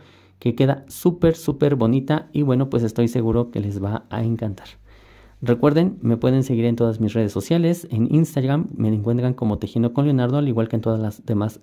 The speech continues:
redes como TikTok y Pinterest. Y bueno, pues miren, vamos a ver cómo ve, se ve. Y bueno, antes de eso, amigos, <clears throat> todavía por la parte de atrás, de donde es el lado revés de mi tejido,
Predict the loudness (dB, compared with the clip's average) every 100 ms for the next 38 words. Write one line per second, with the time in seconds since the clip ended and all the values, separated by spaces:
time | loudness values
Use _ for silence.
0 | -8 -2 0 0 -2 -8 -20 _ _ _
1 | _ 2 4 4 0 -2 -2 -2 -6 -4
2 | -4 -2 -4 -2 -4 -8 -14 -20 _ _
3 | _ _ _ -4 -2 0 0 -2 -2 -4
4 | -18 -20 -8 -6 -6 -8 _ _ -6 -4
5 | -2 -4 -6 -6 -6 -8 -14 -8 -4 -2
6 | -4 -10 _ _ _ _ _ 0 2 2
7 | 2 0 0 0 0 0 0 0 2 2
8 | -2 -8 -6 -2 6 6 6 2 0 2
9 | 0 0 -2 -2 -4 -2 0 0 0 0
10 | 0 -2 -10 -6 0 0 0 0 2 0
11 | 0 0 0 2 2 2 0 -2 -2 0
12 | 2 2 0 -4 -2 0 -2